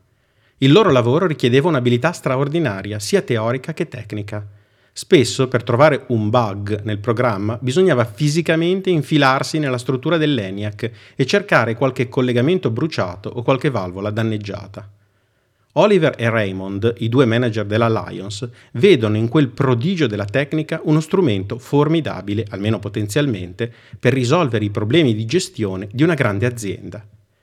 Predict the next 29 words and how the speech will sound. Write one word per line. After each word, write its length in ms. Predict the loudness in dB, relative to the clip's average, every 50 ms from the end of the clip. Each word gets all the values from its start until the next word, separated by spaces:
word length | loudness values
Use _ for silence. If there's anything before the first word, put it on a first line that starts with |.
| _ _ _ _ _ _ _ _
Herman 360 | -2 0 2 2 4 4 2 2
Goldstein 640 | 2 0 0 0 -2 -6 -8 -4 -2 0 0 0 0
gli 160 | -2 -2 0
dice 340 | 0 0 -2 -2 -6 -8 -6
che, 120 | -6 -4
se 100 | -4 -2
sono 220 | -2 0 2 2 2
interessati, 760 | 2 2 0 -2 -4 -6 -8 -8 -8 -8 -10 -8 -8 -8 -8 -8 -14 _ _
c'è 140 | _ 2 2
un 80 | 2 4
computer 500 | 4 2 2 2 2 0 0 0 -2 -2
ancora 460 | 0 0 0 0 0 2 2 2 2
più 140 | 2 2 0
avanzato 580 | 0 0 -2 -4 -4 -4 -6 -6 -6 -6 -6 -4
in 140 | -2 -2 0
fase 260 | 0 0 0 2 2
di 120 | 0 0
realizzazione 880 | 0 0 0 0 -2 -2 -4 -4 -4 -6 -6 -6 -6 -6 -6 -8 -10 -8 -2
proprio 280 | 0 0 2 2 2
nel 100 | 2 2
Regno 280 | 2 2 2 2 0 0
Unito, 440 | -2 -4 -4 -6 -8 -10 -12 -12 -12 -18 -20 -20 _ _
all'Università 720 | -2 2 4 4 4 4 4 2 0 -2 -4 -6 -4 -4 -4
di 200 | -2 -2 -2 -4
Cambridge, 680 | -2 -2 -2 -2 -2 -4 -6 -8 -8 -8 -10 -12 -16 -20 -20 _
che 140 | -6 -6 -4
si 160 | -4 -4 -4
chiama 460 | -2 -4 -4 -4 -6 -8 -10 -12 -10
edsac. 720 | -6 -6 -6 -4 -6 -8 -8 -6 -6 -8 -8 -12 -18 -20